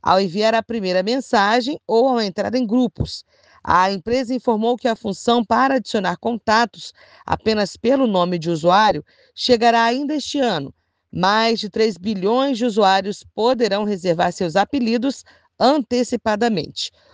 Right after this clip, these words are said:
O aplicativo também destacou que, diferentemente das redes sociais, não haverá lista de perfis nem sugestões de usuários. Para criadores de conteúdo e pequenas empresas,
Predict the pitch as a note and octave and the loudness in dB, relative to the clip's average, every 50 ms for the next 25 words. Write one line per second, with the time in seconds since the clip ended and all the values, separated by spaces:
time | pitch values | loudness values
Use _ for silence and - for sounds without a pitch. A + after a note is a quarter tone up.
0 | _ _ _ - F3 F#3+ F#3+ G3 - A3+ - B3 B3 - - C4+ A#3+ A#3+ - C4+ | _ _ _ 2 4 4 4 4 0 -2 -2 -2 -2 -2 -4 -4 -2 0 2 2
1 | B3+ A#3 C4 C4 A3+ C#4 C4 - - C4+ C4+ - - A#3 G#3 F#3 E3 - - F3+ | 2 2 0 0 0 -2 -2 0 0 0 0 0 2 0 0 0 -2 -6 -10 -8
2 | D#3+ D#3+ B3+ C4+ - C#4 A#3 G#3+ G#3+ G3+ - A3 F#3+ F#3 G3+ A#3 C4+ C#4 A3 - | -4 -4 -4 2 2 4 4 4 2 0 -4 -6 -4 -2 0 0 0 0 -2 -2
3 | G#3+ F#3+ F#3 F3+ E3 - F3+ F3 E3 - - E3+ D#3 - - E3+ F#3 G3+ G3+ E3 | 0 2 2 2 0 -2 -6 -6 -6 -4 -6 -6 -6 -2 0 2 2 2 2 0
4 | - - - - _ _ _ _ _ _ _ _ - A#3 C#4 D4+ D4 B3+ D4 C4+ | -4 -8 -16 -20 _ _ _ _ _ _ _ _ 2 4 4 4 4 2 2 2
5 | B3+ A#3+ A3+ A3 A#3+ A#3 - C4 A3 G#3+ A3+ - C4+ C#4 C4+ A#3 - _ A#3+ B3 | 2 2 0 0 -2 -4 -4 -4 -4 -6 -4 -2 -2 -2 -2 -4 -4 _ -2 -2
6 | C4 D4+ - - - _ _ _ _ _ _ - F#3 F#3+ G3 G3+ A3 C4 D4 E4 | -2 -2 -8 -14 -20 _ _ _ _ _ _ -2 2 4 6 6 6 6 4 2
7 | C4 - C#4 A#3+ G3+ G#3+ F#3+ - - - G3+ G#3 A3+ A#3+ G3 A#3 B3 - F#3 F#3 | 0 -2 -2 0 0 0 -2 -4 -4 -2 -2 0 0 0 0 -2 -4 -2 0 2
8 | B3+ C4 G#3 - C#4+ C4 A3+ G#3 E3+ D#3 - - - - - _ _ _ _ _ | 2 2 2 4 4 4 4 4 2 0 -4 -8 -14 -16 -20 _ _ _ _ _
9 | _ _ _ _ E3 E3+ F3+ F3+ - - G#3 G3 F#3 E3+ F#3 F#3 F#3 F3 D3+ G3+ | _ _ _ _ 2 2 2 2 0 2 2 2 2 2 0 0 0 0 -2 -6
10 | - - E3 F3+ F#3 G3+ C4 B3 B3 D4 C#4+ A#3+ - _ _ _ _ - G3+ - | -4 -2 -2 -2 2 4 4 4 4 2 -2 -4 -8 _ _ _ _ -6 -2 0
11 | G3+ F3+ - F3+ F3 F3+ F3+ E3 A3+ C4+ A#3+ - A3 F#3 F3 F#3+ G3+ G3 A3 C4+ | 0 0 2 2 2 2 2 0 -2 -2 0 0 0 2 2 2 2 2 2 2
12 | C4 - - | 0 -2 -6